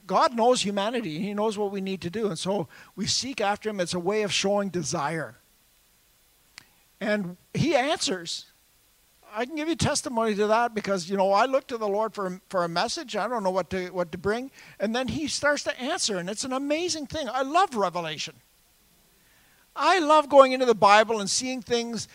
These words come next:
in a new way, even though I've been studying it for, like, what, sixty-five years?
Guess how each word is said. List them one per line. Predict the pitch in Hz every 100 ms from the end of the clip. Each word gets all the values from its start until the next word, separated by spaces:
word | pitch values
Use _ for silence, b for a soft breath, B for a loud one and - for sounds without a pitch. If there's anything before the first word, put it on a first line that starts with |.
| B B
in | 214
a | 208
new | 226 262
way, | 214 202
even | 233 240
though | 220
I've | 214 185
been | 190
studying | - 240 254 247
it | 226 -
for, | 214
like, | 196 190 190
what, | 190 202
sixty-five | - 233 - 247 - 214 226
years? | 220 220 277 294